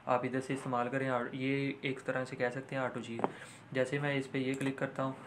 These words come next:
तो बिल्कुल सा, सारा paragraph कर देगा। ये आपको परेशानी भी होगी, किसी में bullets लगे हैं, heading title खुद ही बना, बना के देता जाएगा, ये heading है, ये title है।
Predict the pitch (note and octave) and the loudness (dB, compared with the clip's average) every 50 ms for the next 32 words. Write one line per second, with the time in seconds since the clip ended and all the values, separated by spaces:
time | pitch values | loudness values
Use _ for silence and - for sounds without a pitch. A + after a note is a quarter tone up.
0 | - - - - C#3 C3+ C3 B2+ B2 - - - - C#3 C3 C3+ C3+ C3+ - C#3 | -14 -10 -4 0 2 2 2 2 0 -4 -10 -4 0 2 2 2 2 4 4 6
1 | C3+ C3+ C3 B2 A2+ - - C3 B2+ C3 C3 C3+ B2 B2 B2+ B2+ B2+ B2 B2 B2 | 6 6 4 2 0 -2 0 2 2 4 4 4 4 4 4 4 4 4 2 2
2 | - A#2+ A2 A2+ A#2+ A#2+ C3 B2+ B2+ B2 A#2+ A#2+ B2 B2 A#2+ - - C3 - B2+ | -2 -4 -4 -4 -2 2 2 2 2 2 0 2 2 2 2 0 -4 -2 -2 0
3 | A#2+ A#2 - C3 B2 B2 B2 B2 C3 C3 A#2 A2+ A2+ - B2+ - - B2+ B2+ B2+ | 0 0 -2 -4 -4 -4 -4 -2 -2 -2 -2 -2 -4 -4 -4 -4 -4 -4 -2 -2
4 | A#2+ B2 A#2+ B2+ B2+ - - C3 B2 B2 B2+ B2 B2+ B2+ A#2+ A#2+ B2 A#2+ A#2+ B2+ | -2 -2 0 0 0 0 0 -2 0 0 0 2 2 4 4 2 2 2 2 2
5 | B2 - B2+ B2+ - C3+ C3 D3 C#3+ C3+ C#3 C3+ B2+ A#2+ B2 C3 B2+ B2 A#2+ A2+ | 4 2 0 -2 -2 0 2 2 2 2 4 2 2 2 2 0 0 0 -2 -2
6 | A#2+ A#2 - C3 B2 B2 B2 A#2+ A#2+ A#2+ B2 B2 A#2+ A#2+ A#2+ A#2+ C3 B2 A2+ A#2+ | -4 -4 -2 -2 0 2 2 2 2 0 0 0 0 -2 0 0 0 0 0 0
7 | A#2 B2 A#2+ A#2+ A#2+ A2 A#2+ A#2 A2+ - A#2+ A#2+ A#2+ | -4 -4 -4 -4 -4 -4 -4 -4 -4 -4 -4 -4 -4